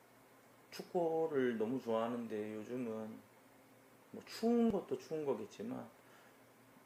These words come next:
축구를 해도 되는데 병원에서 하지 말아요. 이제 더 다칠 수도 있으니까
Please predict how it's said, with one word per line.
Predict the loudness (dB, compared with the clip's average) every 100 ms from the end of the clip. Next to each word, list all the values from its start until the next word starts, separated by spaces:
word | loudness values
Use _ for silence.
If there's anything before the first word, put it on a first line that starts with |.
| -20 -20 -20 -20 -20 -20 -20 -20 -20 -18
축구를 | -14 -14 -2 4 6 6 6 4 4 2 0 -8 -20 -20 -18 -2
해도 | 0 2
되는데 | 2 2 0 0 2 2 0 -4 -10 -20 -10
병원에서 | -2 0 0 -2 0 0
하지 | 0 -4 -4
말아요. | -6 -8 -10 -10 -8
이제 | -4 -4 0
더 | 0 0 -4 -20 -20 -20 -20 -10
다칠 | -8 -4 -6
수도 | -6 -10
있으니까 | -10 -8 -4 -4 -4 -4 -4